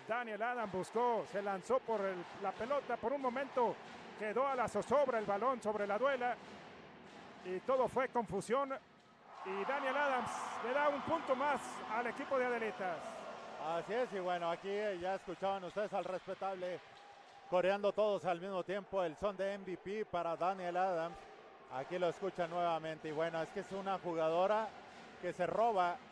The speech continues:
Speaker 2: el corazón de la afición chihuahuense. Aquí falla el segundo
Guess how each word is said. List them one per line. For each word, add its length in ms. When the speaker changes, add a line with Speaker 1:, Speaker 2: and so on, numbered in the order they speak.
Speaker 2:
el 200
corazón 640
de 540
la 160
afición 500
chihuahuense. 600
Aquí 300
falla 480
el 160
segundo 540